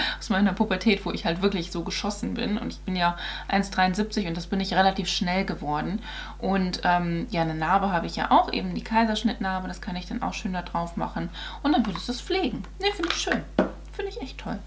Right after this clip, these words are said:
Dann haben wir hier was Großes auch drin von Sebamed, die Pflegedusche mit Brombeere und Minze. Erfrischt und pflegt empfindliche Haut besonders schonend.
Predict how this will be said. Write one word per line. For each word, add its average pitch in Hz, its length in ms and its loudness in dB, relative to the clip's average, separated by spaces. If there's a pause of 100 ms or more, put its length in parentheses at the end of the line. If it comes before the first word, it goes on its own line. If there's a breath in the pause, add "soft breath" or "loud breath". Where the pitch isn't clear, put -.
(280 loud breath)
Dann 311 220 4
haben 277 200 6
wir 254 80 4
hier 254 200 4
was 233 160 2
Großes - 500 -2
auch - 160 -4
drin 240 180 4
von 208 200 4
Sebamed, 208 480 4
die 240 60 4
Pflegedusche 240 680 0
mit 175 220 -6
Brombeere 294 560 2
und 240 240 6
Minze. 240 340 10
Erfrischt - 440 -4
und 226 100 0
pflegt 285 420 0
empfindliche 220 640 2
Haut 226 160 2
besonders 208 380 0
schonend. 269 720 0